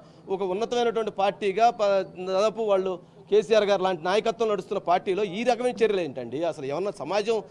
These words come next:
రేపు ఎటు తీసుకెళ్తున్నారు? ఏమైపోతుంది? నిజంగా తప్పు జరిగి ఉంటే మీరు రండి డిబేట్కి, నన్ను అడగండి,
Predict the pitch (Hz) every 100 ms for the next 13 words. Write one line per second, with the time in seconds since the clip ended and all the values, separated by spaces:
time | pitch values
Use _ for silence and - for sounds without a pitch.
0 | - 185 185 143 208 254 - 220 190 175
1 | 143 185 185 240 247 208 208 208 196 190
2 | - - - - 120 185 262 262 262 202
3 | 196 226 208 196 170 165 175 220 247 254
4 | - - - 214 247 233 254 269 247 175
5 | 226 240 - 226 208 208 247 254 226